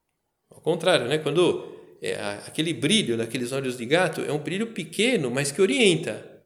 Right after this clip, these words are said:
Quando nós estamos numa estrada e vem lá, né, um caminhão, um carro com farol alto, é muito mais forte a intensidade do farol, mas ofusca.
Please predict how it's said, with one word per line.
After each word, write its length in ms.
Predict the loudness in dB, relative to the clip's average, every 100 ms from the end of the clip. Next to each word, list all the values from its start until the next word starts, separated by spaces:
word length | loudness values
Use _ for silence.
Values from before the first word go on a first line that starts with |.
| _ _ _ _ _
Quando 180 | -6 0
nós 100 | 0
estamos 320 | 2 0 0
numa 140 | 0 0
estrada 680 | 0 2 2 2 0 -4
e 120 | -6 0
vem 180 | 0
lá, 220 | 2 2 2
né, 100 | 0
um 80 |
caminhão, 460 | 2 0 2 2 2
um 80 | 2
carro 320 | 0 0 0
com 80 | -4
farol 360 | -2 0 4
alto, 640 | 6 6 4 -2 -6 -8 -18 -20 _ _ -6
é 80 |
muito 220 | -2 -2 0
mais 240 | 0 0
forte 640 | 4 6 6 4 -4 -6
a 80 | -4
intensidade 640 | -4 -4 -4 -4 -4 -4
do 100 | -6
farol, 240 | -2 0 2
mas 180 | 2 2
ofusca. 640 | 2 2 2 0 -4 -6